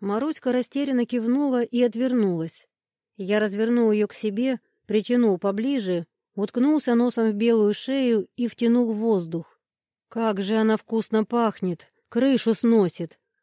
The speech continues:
Кажется, я готов на новый заход. Сейчас вряд ли выдержу целый час целибата.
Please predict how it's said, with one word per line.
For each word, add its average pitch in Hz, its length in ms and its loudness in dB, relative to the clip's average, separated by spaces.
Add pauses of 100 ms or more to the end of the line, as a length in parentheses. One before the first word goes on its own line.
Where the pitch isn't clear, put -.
Кажется, 226 460 -2
я 226 160 4
готов 247 380 0
на 247 100 4
новый 247 300 4
заход. 220 520 -4 (360)
Сейчас 202 480 -4
вряд 226 300 0
ли 208 100 0
выдержу 202 400 0
целый 208 300 0
час 208 220 -2
целибата. 190 720 -2